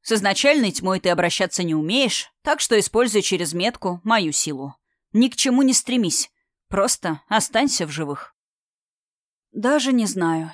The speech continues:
чего сейчас было больше. Удивления и некоторой признательности, что всё же заботится обо мне. Или всё же сильнее покоробило, что заранее не верит и в малейшую вероятность моей победы.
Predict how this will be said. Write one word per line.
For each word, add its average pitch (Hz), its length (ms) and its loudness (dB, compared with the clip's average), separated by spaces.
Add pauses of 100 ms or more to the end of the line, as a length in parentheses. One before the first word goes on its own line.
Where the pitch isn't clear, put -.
чего 247 320 -2
сейчас 240 420 -2
было 185 260 -2
больше. 156 500 -6 (240)
Удивления 233 640 2
и 233 180 -2
некоторой 226 540 0
признательности, 196 880 -2
что 196 220 -2
всё 208 200 -2
же 196 120 -2
заботится 185 600 -2
обо 170 160 0
мне. 160 320 -4 (460)
Или 320 200 0
всё 302 220 0
же 277 120 0
сильнее 269 440 2
покоробило, 226 680 2 (220)
что 330 200 -2
заранее 277 480 4
не 254 160 4
верит 269 440 0
и 269 80 0
в 226 80 0
малейшую 247 560 0
вероятность 240 640 0
моей 233 240 0
победы. 185 480 -4